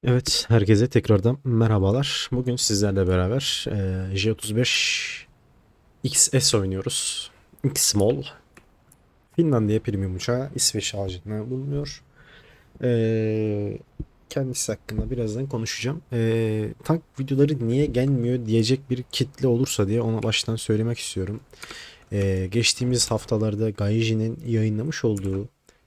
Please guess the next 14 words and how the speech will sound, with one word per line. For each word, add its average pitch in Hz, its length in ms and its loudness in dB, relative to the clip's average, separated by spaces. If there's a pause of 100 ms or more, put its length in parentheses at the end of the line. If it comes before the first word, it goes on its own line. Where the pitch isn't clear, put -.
Question 135 460 2
and 127 240 0
Answer 117 680 0 (160)
kısmında 104 560 -2
dediği 120 260 0
gibi 104 240 -2
tank 117 360 -4
modunda 110 480 -2
herkes - 640 -4
tank - 280 -6
vurmaktan 107 400 -6
memnun 101 360 -4
olduğu 95 240 -6
için 113 400 -6